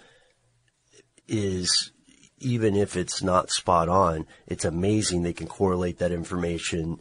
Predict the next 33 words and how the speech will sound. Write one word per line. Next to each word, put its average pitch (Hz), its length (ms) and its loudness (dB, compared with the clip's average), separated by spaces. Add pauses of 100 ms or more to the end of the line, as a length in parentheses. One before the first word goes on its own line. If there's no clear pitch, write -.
(200)
so - 320 0
quickly 98 500 0
and 82 100 -4
have 92 260 0
the 85 80 -8
twenty 98 320 0
fifteen 123 540 -2
stuff - 320 0
come 92 200 -2
out 87 200 2
in 85 80 -6
twenty 92 280 -2
sixteen. 85 640 -4 (320)
That's 147 260 2
really 120 200 4
fast, 120 420 4
and 113 140 -2
it's 107 200 0
still 135 260 4
a 120 40 4
year 98 240 2
behind. 90 560 2 (300)
So 104 340 2
it 95 80 0
also 110 300 2
makes 104 200 -2
me 101 80 -2
think 92 320 -6
of, 87 200 -8
you 104 160 -4
know, 85 160 -2
like, 90 300 -4 (460)
uh, 87 320 0